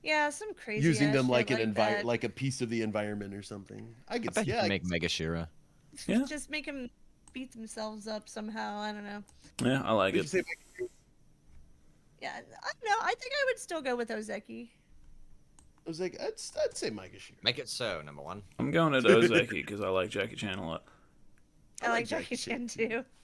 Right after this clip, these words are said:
Speaker 4: And Ho.
Speaker 3: <laughs> Hmm.
Speaker 2: Dustin Ho.
Speaker 1: No comment.
Speaker 2: <laughs> Man, I was like,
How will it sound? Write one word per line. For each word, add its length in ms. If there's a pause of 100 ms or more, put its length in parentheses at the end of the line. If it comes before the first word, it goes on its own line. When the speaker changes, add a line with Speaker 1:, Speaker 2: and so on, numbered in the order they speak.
Speaker 4:
And 200
Ho. 200 (1700)
Speaker 3:
<laughs> 80 (1600)
Hmm. 580
Speaker 2:
Dustin 400 (100)
Ho. 240 (1300)
Speaker 1:
No 180
comment. 320 (580)
Speaker 2:
<laughs> 1400 (1400)
Man, 300
I 100
was 300
like, 380